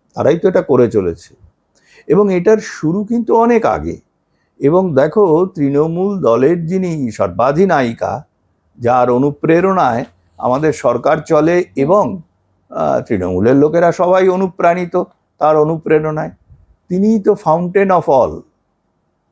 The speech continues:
all goods and bads, all corruptions, all rape, everything। কিভাবে? দেখো, যখন প্রথম তৃণমূল জমালায় এই একটা, মানে,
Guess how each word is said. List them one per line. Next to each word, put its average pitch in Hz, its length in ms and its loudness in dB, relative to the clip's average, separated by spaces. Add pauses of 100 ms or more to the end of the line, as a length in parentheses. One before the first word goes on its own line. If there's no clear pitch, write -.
all 160 340 2
goods 143 360 -2
and 139 160 0
bads, 110 480 0
all 151 340 2
corruptions, 135 600 -2
all 127 400 0
rape, 120 320 -2
everything। 101 420 -8
কিভাবে? 165 420 -2 (540)
দেখো, 165 300 0 (760)
যখন 190 380 0
প্রথম 240 600 0
তৃণমূল 175 520 2
জমালায় 107 720 0 (420)
এই 110 420 -2
একটা, 101 500 0 (320)
মানে, 82 440 -6